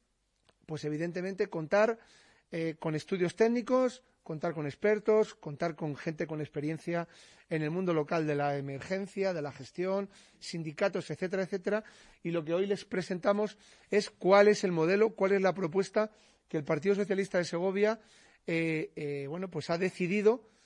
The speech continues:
eh, creemos que además de forma sensata, eh, para, para llevar a, a todas las instituciones, en este caso fundamentalmente, y por eso me acompaña Máximo San Macario, el portavoz de la Diputación, para explicar después el trabajo que también han hecho desde el Grupo de Diputados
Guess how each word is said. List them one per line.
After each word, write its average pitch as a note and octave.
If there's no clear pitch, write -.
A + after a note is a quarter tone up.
eh, D#3
creemos F3
que E3
además F3+
de D3
forma F#3
sensata, F#3+
eh, D#3
para, D3+
para E3
llevar F3
a, D3+
a D#3
todas F3
las F3+
instituciones, F3
en D3+
este D3
caso D#3+
fundamentalmente, D#3
y D#3
por D#3+
eso D#3+
me F3+
acompaña E3
Máximo D#3+
San D#3
Macario, D#3
el C#3+
portavoz C#3+
de D#3+
la D#3
Diputación, D#3
para D#3+
explicar D#3
después E3+
el D3+
trabajo D#3+
que D#3+
también D#3
han D#3
hecho D#3+
desde C#3+
el C#3
Grupo E3
de D#3
Diputados E3